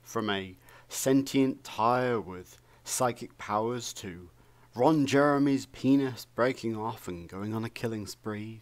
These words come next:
to a giant sperm humping the Statue of Liberty, to two movies about a bed that eat people, and to all six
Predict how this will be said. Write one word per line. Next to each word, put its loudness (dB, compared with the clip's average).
to -8
a -18
giant 0
sperm 0
humping -4
the -10
Statue -8
of -6
Liberty, -14
to -6
two 0
movies 2
about -8
a -8
bed -8
that -12
eat -12
people, -6
and -6
to -4
all 2
six -4